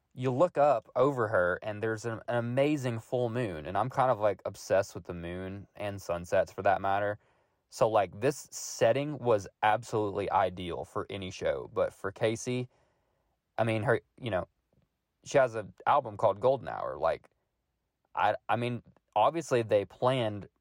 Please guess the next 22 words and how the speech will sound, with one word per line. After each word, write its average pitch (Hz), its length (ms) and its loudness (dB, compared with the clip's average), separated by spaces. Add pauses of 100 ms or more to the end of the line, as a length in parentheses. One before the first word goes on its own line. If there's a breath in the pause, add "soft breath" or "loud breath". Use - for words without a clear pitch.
(220)
this 110 200 -2
show 107 480 2
for 110 240 0
Golden 101 360 2
Hour, 82 260 2
but 90 120 -2
I 98 80 4
don't 117 180 0
think 110 160 -6
they 101 140 0
ever 98 340 0
could 104 200 -6
have 90 160 -8
planned 90 500 -4
for 87 340 -6
just 101 300 -4
how 87 220 0
perfect 92 520 -2
this 92 140 -6
setting 90 380 -2
actually 92 420 -4
was. 95 400 0